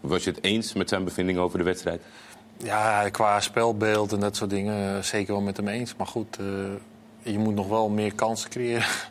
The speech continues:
Speaker 2: <laughs> dan je tegenstander. En volgens mij heeft, was, in mijn ogen was Ajax wat gevaarlijker. Dus ja, je kent wel, en dat doet Feyenoord ook goed, hoor. Dan moet je ook ge-, eh, gezien een heel seizoen aan vasthouden aan, werkt de druk op de tegenstander? Hoe is het spelbeeld? Uiteindelijk,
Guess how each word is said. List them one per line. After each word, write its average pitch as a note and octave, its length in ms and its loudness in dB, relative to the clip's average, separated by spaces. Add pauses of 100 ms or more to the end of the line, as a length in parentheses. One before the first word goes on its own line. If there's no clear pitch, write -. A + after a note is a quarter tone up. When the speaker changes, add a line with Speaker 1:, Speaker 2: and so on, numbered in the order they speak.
(160)
Speaker 2:
<laughs> - 260 -16
dan A#2+ 180 4
je B2 100 4
tegenstander. G#2 640 2
En G2+ 200 -2 (400)
volgens G2+ 260 -2
mij A2 180 2
heeft, G2+ 240 -2
was, - 340 -4
in A2+ 140 0
mijn D#3+ 240 4
ogen F3 240 2
was A#2+ 140 0
Ajax A#2+ 260 0
wat G#2 140 -2
gevaarlijker. A#2+ 580 -2
Dus G2+ 180 -4 (500)
ja, - 120 0
je F#2 100 -2
kent A2 200 -2
wel, A2 260 0
en A2 80 -2
dat A2 140 0
doet B2+ 160 0
Feyenoord D3+ 320 2
ook C#3+ 80 0
goed, E3+ 220 0
hoor. G#2+ 120 0
Dan A#2+ 100 2
moet B2 120 0
je C3 60 2
ook A#2+ 180 0
ge-, - 260 -6
eh, A2+ 100 -4
gezien A#2+ 320 -2
een A#2 80 2
heel A#2+ 200 2
seizoen A#2 340 0
aan G#2 100 -2
vasthouden G#2 600 2
aan, G2 160 -4 (460)
werkt B2+ 340 2
de B2 120 2
druk A2+ 220 0
op A2+ 100 -4
de A2 100 -6
tegenstander? G2+ 680 -2
Hoe A2+ 180 0
is A2+ 60 -2
het A#2 100 -4
spelbeeld? G#2 640 0
Uiteindelijk, C3+ 480 -2